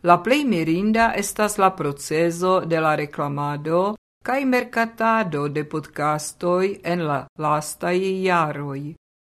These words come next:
Antaŭ kvin jaroj, kiam ni preparis la unuan podcaston,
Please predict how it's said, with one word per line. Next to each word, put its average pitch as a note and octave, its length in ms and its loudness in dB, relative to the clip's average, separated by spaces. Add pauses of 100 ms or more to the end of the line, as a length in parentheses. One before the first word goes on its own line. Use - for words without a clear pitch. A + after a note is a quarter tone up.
(100)
Antaŭ C#4 420 2
kvin F3+ 220 2
jaroj, D#3+ 760 0 (240)
kiam E3+ 360 4
ni E3+ 280 -2
preparis D#3+ 840 0
la D#3+ 200 2
unuan E3 640 0
podcaston, E3 1040 -2